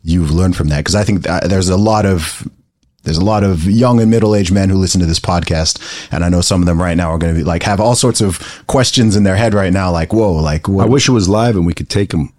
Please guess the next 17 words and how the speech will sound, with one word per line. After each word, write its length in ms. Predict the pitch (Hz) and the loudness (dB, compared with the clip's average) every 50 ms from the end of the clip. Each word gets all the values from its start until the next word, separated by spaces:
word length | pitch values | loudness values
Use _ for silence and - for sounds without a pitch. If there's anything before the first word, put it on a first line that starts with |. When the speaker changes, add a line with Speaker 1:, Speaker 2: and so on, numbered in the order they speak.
| _ _ - | _ _ -4
Speaker 2:
take 160 | - 107 98 | -4 0 2
Speaker 1:
Yeah. 260 | 104 107 107 107 101 | 2 2 2 2 2
Speaker 2:
the 60 | 101 | 2
live 240 | 92 90 92 82 71 | 2 2 2 0 0
questions. 440 | - 101 98 - - 73 - - - - _ - - - - - - - - - - _ _ _ _ - | -2 -2 -2 -2 -2 -6 -6 -8 -10 -18 _ -20 -20 -20 -20 -20 -20 -20 -20 -20 -20 _ _ _ _ -4
Uh, 360 | - 104 98 95 92 87 - - _ _ _ _ _ _ _ _ _ _ _ _ _ _ _ _ _ _ _ _ _ _ _ _ _ _ _ _ _ _ _ - | -2 -2 0 0 0 -2 -4 -6 _ _ _ _ _ _ _ _ _ _ _ _ _ _ _ _ _ _ _ _ _ _ _ _ _ _ _ _ _ _ _ -2
I 40 | |
mean, 140 | 110 107 107 | 0 0 2
I 80 | 101 95 | 2 0
have 120 | 90 82 - | 0 -2 -2
so 120 | - 85 | -2 -2
many 160 | 82 78 78 | -2 -2 -4
stories. 340 | 78 - - 87 82 85 85 | -4 -4 -4 -2 -2 0 0
I 60 | 101 101 | 0 0
don't 100 | 104 98 | 0 0
know 80 | 92 | 0
what, 220 | 90 90 87 - | 0 0 -2 -4